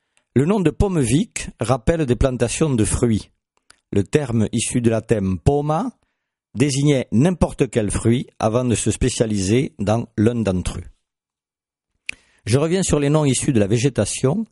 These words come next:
en parlant de tout ce qui pouvait pousser sans aide de l'homme et abonder sur les terres non exploitées.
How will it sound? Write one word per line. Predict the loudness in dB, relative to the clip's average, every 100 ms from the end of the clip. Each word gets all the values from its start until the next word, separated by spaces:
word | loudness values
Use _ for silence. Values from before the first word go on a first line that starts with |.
| _ _ _ _ _ -2
en | 0
parlant | 2 2 2
de | 2
tout | 2 0
ce | -2
qui | -2 -2
pouvait | 0 2 2
pousser | 0 -2 -2 -2 -2 -6
sans | -6 -2 2 2 2
aide | 2
de | 2
l'homme | 2 0 -2 -6 -8 _ _ _ _ 0
et | 0
abonder | 2 2 4 4 2 0
sur | -2 0 2
les | 2
terres | 2 0 2
non | 4 4
exploitées. | 2 0 0 0 -6